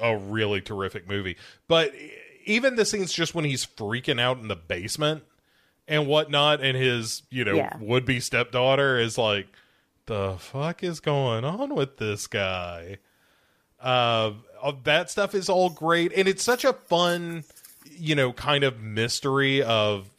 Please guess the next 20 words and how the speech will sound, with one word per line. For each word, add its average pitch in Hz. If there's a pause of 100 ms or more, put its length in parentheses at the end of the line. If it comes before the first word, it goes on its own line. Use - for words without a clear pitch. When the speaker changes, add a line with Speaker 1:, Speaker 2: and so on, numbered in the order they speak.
(120)
Speaker 1:
you, 143
like, 127
you 123
as 110
the 110
audience 104
certainly 110
know 123 (460)
what's 127
going 127
on, 127
but 110
seeing 135
other 110
people, 113
like, 95
slowly 104
piece 101
it 101
together, 98